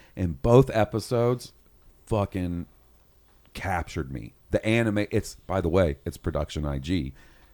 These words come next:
So the animation is top notch. The voice acting and the English dub that I was watching on Adult Swim was really good. Uh,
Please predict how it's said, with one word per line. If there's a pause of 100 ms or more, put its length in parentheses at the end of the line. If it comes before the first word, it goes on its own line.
So
the
animation
is
top
notch.
The
voice
acting
and
the
English
dub
that
I
was
watching
on (360)
Adult
Swim
was
really
good. (640)
Uh,